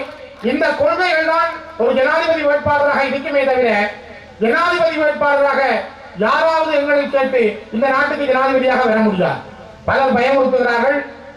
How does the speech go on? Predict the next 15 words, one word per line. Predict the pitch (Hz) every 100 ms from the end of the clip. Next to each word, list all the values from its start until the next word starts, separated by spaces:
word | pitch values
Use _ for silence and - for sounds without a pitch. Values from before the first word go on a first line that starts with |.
| -
சில | 240 277 262
வேளைகளில் | 262 254 262 285 247 - - -
அப்படி | 196 254 254 277
கேட்டால் | 285 294 311 320 - - - - - 208
ஐம்பதனாயிரமோ, | 226 294 285 285 285 285 302
ரெண்டு | 262 262
லட்சமோ, | 277 269 269 294 262
மூணு | 277
லட்சம் | 277 269 269 - -
கிடைத்தால் | 247 262 277 285 247
என்ன | 254 233
செய்வீர்கள்? | 220 202 170 131 - - - - - - - - - - - - - -
குமார் | 208 262 277
பொன்னம்பலம் | 254 254 254 240 226
அவர்கள், | 196 160